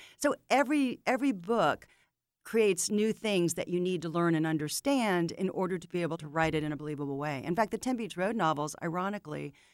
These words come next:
so those all ended up having, uh, it's a story about these three women who lose everything in a Ponzi scheme. It was obviously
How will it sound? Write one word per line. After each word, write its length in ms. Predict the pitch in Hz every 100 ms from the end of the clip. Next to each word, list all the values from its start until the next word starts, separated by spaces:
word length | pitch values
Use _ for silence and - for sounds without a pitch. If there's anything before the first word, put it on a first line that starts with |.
| _
so 220 | - 208 190
those 380 | 196 220 208
all 420 | - 180 170 160 - _ _ -
ended 260 | 190 185 170
up 320 | 233 175 -
having, 600 | 170 180 170 170 165 151
uh, 300 | 143 151 156 - -
it's 100 | 247
a 40 |
story 180 | 294 262
about 180 | 208 196
these 180 | 208
three 220 | - 208 214
women 380 | 190 202 190
who 400 | 175 175 170 170
lose 260 | 160 190 175
everything 380 | 185 180 180 180
in 80 | 147
a 40 |
Ponzi 440 | 147 165 160 135
scheme. 260 | 131 - 101
It 140 | 95
was 240 | - 156 -
obviously 640 | - 160 160 151 147 143